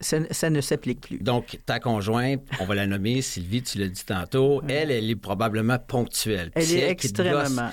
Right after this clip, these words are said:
Speaker 2: avec, euh, l'horloge suisse, là.
Speaker 1: Oui,
Speaker 2: D'accord.
Speaker 1: oui, oui, oui, parce qu'elle fait de la télé, alors, euh, c'est
Speaker 2: C'est ça.
Speaker 1: c'est le millimètre de
Speaker 2: Mais t'as
Speaker 1: seconde.
Speaker 2: pas le choix.
Speaker 1: En télé.
Speaker 2: Quand,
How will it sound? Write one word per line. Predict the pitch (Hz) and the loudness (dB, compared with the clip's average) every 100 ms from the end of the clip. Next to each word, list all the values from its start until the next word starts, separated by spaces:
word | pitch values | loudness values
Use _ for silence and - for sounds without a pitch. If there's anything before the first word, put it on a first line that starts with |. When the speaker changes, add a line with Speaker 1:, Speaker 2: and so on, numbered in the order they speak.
| - - | -8 -4
Speaker 2:
avec, | 104 101 120 120 - | -2 0 0 -2 -2
euh, | 110 101 | 0 2
l'horloge | 110 110 104 101 - | 2 2 2 0 0
suisse, | 113 95 - | -2 -2 -4
là. | 87 | 0
Speaker 1:
Oui, | 151 135 - - | 2 2 -2 -8
Speaker 2:
D'accord. | 104 135 90 78 - | -2 0 0 -4 -2
Speaker 1:
oui, | 143 | -2
oui, | 139 107 | -2 -4
oui, | - | -8
parce | 127 | -10
qu'elle | 143 135 | -10 -4
fait | 139 | -2
de | 131 | -2
la | 127 | -2
télé, | 127 123 139 | -2 -2 -2
alors, | 123 113 113 113 | -2 -4 -6 -6
euh, | 110 107 110 | -8 -8 -12
c'est | - 117 110 107 113 | -14 -14 -14 -16 -14
Speaker 2:
C'est | - 123 | -4 -2
ça. | 139 - - | 0 -2 -6
Speaker 1:
c'est | - 139 | -2 2
le | 139 139 | 2 4
millimètre | 147 147 139 143 | 4 2 0 -2
de | 127 | -2
Speaker 2:
Mais | - | -2
t'as | 120 | 0
Speaker 1:
seconde. | |
Speaker 2:
pas | 120 | 2
le | 139 | 2
choix. | 165 - - _ _ _ _ _ _ _ 120 | 2 0 -8 _ _ _ _ _ _ _ -6
Speaker 1:
En | |
télé. | 120 123 | 0 2
Speaker 2:
Quand, | 160 | 4